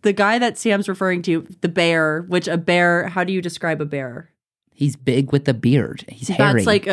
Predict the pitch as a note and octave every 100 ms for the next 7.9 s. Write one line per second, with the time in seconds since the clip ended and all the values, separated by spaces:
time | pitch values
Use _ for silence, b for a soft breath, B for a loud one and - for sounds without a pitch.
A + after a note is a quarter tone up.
0 | F#3 B2+ A#2+ F#3+ F#3 F3 E3+ F3 D#3+ D#3
1 | D#3+ - D#3+ D3+ D3 C#3+ B2 D#2+ - -
2 | - D#3 C#3+ D3 C#3+ C#3 D3 A#2+ F2+ G2
3 | D3+ D3 D3 C3 A#2+ A2 - B2+ C3 A#2
4 | G2+ - - - F3+ E3 D3+ D#3 D3+ D3
5 | D3 D#3+ - F#3+ F#3 F3 D#3+ D#3+ - G#3+
6 | F#3+ F3+ F#3+ G#3+ G3 - A3+ A#3+ G3+ F#3+
7 | - F#3 F#3 E3 E3 F3 D#3 -